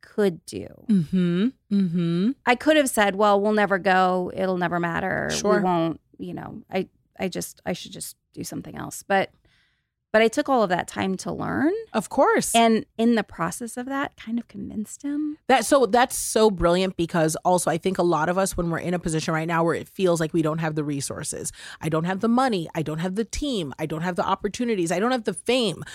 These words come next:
Speaker 2: I don't have the
Speaker 1: Mm-hmm.
Speaker 2: followers. Well, there are still things you can do to get ready for that future you want where you are right now.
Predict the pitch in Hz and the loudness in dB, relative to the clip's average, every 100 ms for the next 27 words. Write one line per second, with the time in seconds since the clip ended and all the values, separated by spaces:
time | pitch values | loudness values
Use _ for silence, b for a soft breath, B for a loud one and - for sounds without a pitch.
0 | B - 214 220 214 220 - 190 226 208 | B 2 4 4 2 -2 4 6 6 4
1 | 120 90 165 B B B 233 226 214 - | 2 -4 -6 B B B 4 6 6 2
2 | - 208 190 - - 247 277 320 302 214 | 2 4 4 0 2 4 4 4 2 4
3 | 220 220 - 208 160 254 202 156 160 185 | 2 2 2 2 4 2 4 2 0 0
4 | 175 160 165 165 190 208 165 165 151 - | 2 2 0 2 2 2 -2 -2 -6 -6
5 | - 190 - 180 160 143 - 185 160 156 | -6 -4 -2 0 0 -2 0 2 2 -2
6 | - - 180 185 180 175 - 156 156 143 | -6 0 4 4 4 2 4 4 4 0
7 | 147 135 147 143 85 - | -2 -4 -8 -6 -6 -6